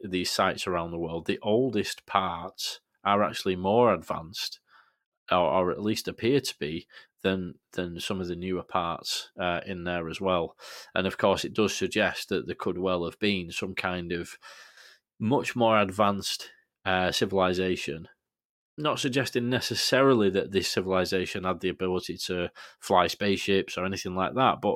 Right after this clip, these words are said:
it certainly seems to be a lot more advanced than what we currently understand according to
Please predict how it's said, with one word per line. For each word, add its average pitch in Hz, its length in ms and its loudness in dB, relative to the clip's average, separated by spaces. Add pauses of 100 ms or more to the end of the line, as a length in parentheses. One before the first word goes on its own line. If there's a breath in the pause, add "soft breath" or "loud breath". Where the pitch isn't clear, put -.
(120)
it - 60 -8
certainly 113 420 2
seems 104 400 0
to 98 100 -8
be 92 200 2
a 95 140 -2
lot 101 440 2
more 101 360 2
advanced 90 600 -4
than 87 220 -6
what 92 200 0 (100)
we 95 160 0
currently 87 480 -6
understand 85 540 -6
according 87 480 -4
to 82 260 -8